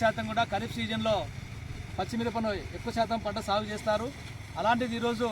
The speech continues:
పచ్చిమిరప సాగులో కూడా మరి అధిక వర్షాల వల్ల కూడా పంటలు దెబ్బతిన్నాయి,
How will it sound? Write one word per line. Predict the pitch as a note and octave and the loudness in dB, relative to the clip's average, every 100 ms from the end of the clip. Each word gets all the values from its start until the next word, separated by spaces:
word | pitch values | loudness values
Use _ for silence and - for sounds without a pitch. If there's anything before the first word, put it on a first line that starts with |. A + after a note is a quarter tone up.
| E3 - - - - - | -2 -8 -12 -12 -8 -4
పచ్చిమిరప | F#3+ A#3+ A#3+ A#3 G#3 | -2 0 0 0 4
సాగులో | A3 A3+ A#3 A3+ | 4 4 0 4
కూడా | A3+ G3+ D3+ - - - - - F#3+ | 6 6 4 -6 -12 -12 -14 -6 0
మరి | A#3 A3+ E3+ - - D#3+ | 2 2 0 -6 -10 -6
అధిక | G#3+ A#3+ | 0 2
వర్షాల | A#3 - A#3 A#3 | 4 6 8 8
వల్ల | A3+ A3+ | 6 4
కూడా | A#3 G#3 | 2 2
పంటలు | G#3 A#3 A3+ G3 - - F3 | 2 2 2 -2 -6 -8 -4
దెబ్బతిన్నాయి, | G3 A#3 A#3 B3 | -2 0 2 2